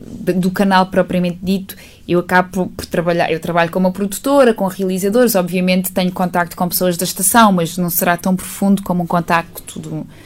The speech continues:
de um ator que tenha um contrato de exclusividade, por exemplo. Ah, eu noto diferença dos projetos para outros e, e, e estou a gostar muito deste projeto, acho que,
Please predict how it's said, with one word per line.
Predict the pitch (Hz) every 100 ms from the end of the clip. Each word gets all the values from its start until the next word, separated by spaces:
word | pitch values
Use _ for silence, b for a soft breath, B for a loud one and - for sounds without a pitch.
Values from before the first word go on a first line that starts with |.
| B
de | -
um | 165
ator | 160 185 175
que | -
tenha | 160 160
um | 151
contrato | 170 170 160
de | -
exclusividade, | - 165 170 185 202 180 -
por | 165
exemplo. | 160 170 160 - - B B B B B
Ah, | - 254
eu | 311
noto | 302 311
diferença | 294 277 294 294
dos | 277 247
projetos | 262 262 247 -
para | 269
outros | 262 220 220 - - - -
e, | 180 - 170 165 160 -
e, | - 87 151
e |
estou | 139 - 143
a |
gostar | - 165
muito | 165 175 165
deste | 180 -
projeto, | - 214 214 170
acho | 156 - -
que, | 156 151